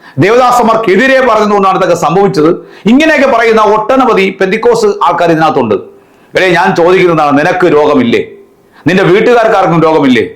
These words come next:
നിനക്കൊരു ആപത്തും വരികയില്ലേ, വ-, വരത്തില്ലേ? അപ്പോൾ ഇതൊരു ബാലിശവുമായ ശരിയായ ആത്മീയ കാഴ്ചപ്പാടില്ലാത്ത ഒന്നാണ്. എന്തുകൊണ്ട് നമുക്ക് പ്രശ്നങ്ങൾ ഉണ്ടാകുന്നു?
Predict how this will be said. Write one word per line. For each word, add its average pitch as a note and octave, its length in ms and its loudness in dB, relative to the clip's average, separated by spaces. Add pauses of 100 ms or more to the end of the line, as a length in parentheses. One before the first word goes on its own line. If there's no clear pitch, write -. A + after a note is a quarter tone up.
(140)
നിനക്കൊരു B3 360 0
ആപത്തും G3 400 0
വരികയില്ലേ, C#3+ 420 0
വ-, D3 240 -2
വരത്തില്ലേ? D#3 440 0 (680)
അപ്പോൾ G#3+ 480 0 (140)
ഇതൊരു B3+ 560 2
ബാലിശവുമായ G3 1080 0 (260)
ശരിയായ B3+ 380 0
ആത്മീയ A3+ 400 0
കാഴ്ചപ്പാടില്ലാത്ത G3 680 -2
ഒന്നാണ്. D3 560 -2
എന്തുകൊണ്ട് G3 460 2
നമുക്ക് D#3 300 0
പ്രശ്നങ്ങൾ D#3 500 -2
ഉണ്ടാകുന്നു? B2 560 -2